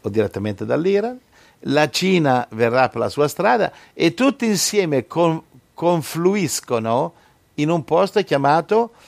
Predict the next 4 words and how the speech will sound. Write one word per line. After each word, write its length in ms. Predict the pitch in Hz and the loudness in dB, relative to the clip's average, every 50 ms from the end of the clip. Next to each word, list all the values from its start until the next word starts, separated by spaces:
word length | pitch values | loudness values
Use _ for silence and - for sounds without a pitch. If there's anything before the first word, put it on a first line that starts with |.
| - _ _ | -20 _ _
ehm, 520 | - - - 120 120 113 110 107 101 98 101 - _ _ _ _ _ _ _ _ | -6 -2 2 2 2 2 2 0 -4 -8 -10 -14 _ _ _ _ _ _ _ _
Apocalisse 1000 | - 117 107 123 123 113 120 120 131 139 123 - - 120 117 110 107 101 110 - - | -8 -4 -2 -2 0 0 0 0 2 0 -2 -2 0 2 2 2 2 0 -4 -8 -12
sedici 760 | - - - 117 113 110 113 110 - - 107 110 107 104 101 | -10 -2 0 0 0 0 -2 -6 -6 -6 -4 -4 -4 -4 -4
sedici, 680 | 104 - - 185 202 220 240 247 - - 262 262 277 | -4 0 2 4 4 4 2 -2 -4 -4 -4 -4 -4